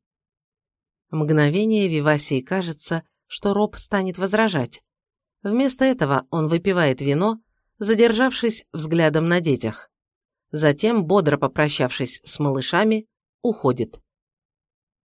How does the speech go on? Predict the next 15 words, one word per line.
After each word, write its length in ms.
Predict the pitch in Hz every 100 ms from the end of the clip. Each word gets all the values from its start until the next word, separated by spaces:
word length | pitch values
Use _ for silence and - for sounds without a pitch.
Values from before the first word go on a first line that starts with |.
| -
Вивасия 600 | 151 143 139 185 196 160
садится 560 | 143 147 143 202 - 214
на 140 | 165
освободившееся 920 | 147 - 139 147 135 123 147 135 165
место, 460 | 160 127 - 107 - _ _ _ _
по 60 | -
ребенку 520 | 151 143 151 190 202
с 80 | 220
каждой 400 | - 127 127 139
стороны. 600 | 127 151 160 151 117 - _ _ _ _ _ _ _ _ _ _ _ _
Она 280 | - 151 143
действительно 680 | 139 127 - 175 175 151 143
проводит 480 | 156 156 156 143 151
весь 240 | 147 131
вечер, 380 | 202 247 214 202